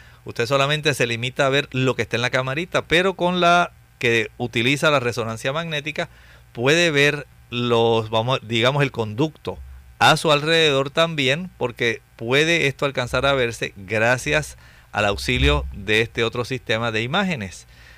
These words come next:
Por un lado, usted pudiera ver directamente el interior, más a su alrededor, y le da una idea real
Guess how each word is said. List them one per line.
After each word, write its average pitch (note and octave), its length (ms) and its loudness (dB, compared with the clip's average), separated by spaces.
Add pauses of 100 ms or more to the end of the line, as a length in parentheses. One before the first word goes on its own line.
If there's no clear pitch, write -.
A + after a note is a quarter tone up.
(160)
Por G2+ 160 -4
un C3+ 160 0
lado, C#3 440 4
usted A#2+ 420 -2
pudiera G#2+ 520 0
ver B2 320 2
directamente A2 800 -4
el A#2 80 -6
interior, E3 520 -2
más D#3+ 520 -2 (200)
a D3+ 180 0
su C3+ 160 -4
alrededor, C#3 680 -2 (460)
y D#3 120 -2
le D#3+ 120 4
da D#3+ 400 4
una D#3 320 -4
idea A#2+ 520 0
real A2+ 540 0